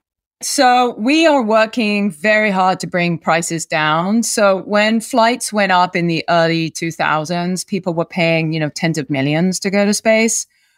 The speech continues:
We are able to take people to space currently for a hundred and twenty-five thousand dollars a seat. Still not for everyone, but in the long run, we wanna obviously bring that down even further to be able to make it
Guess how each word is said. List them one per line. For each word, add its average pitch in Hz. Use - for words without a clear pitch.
We 285
are 220
able 208
to 202
take 190
people 180
to 175
space 170
currently 196
for 170
a 165
hundred 180
and 175
twenty-five 165
thousand 160
dollars 160
a 165
seat. 220
Still 302
not 294
for 285
everyone, 196
but 214
in 214
the 202
long 262
run, 175
we 202
wanna 196
obviously 185
bring 175
that 165
down 156
even 160
further 156
to -
be 156
able 156
to -
make 156
it 156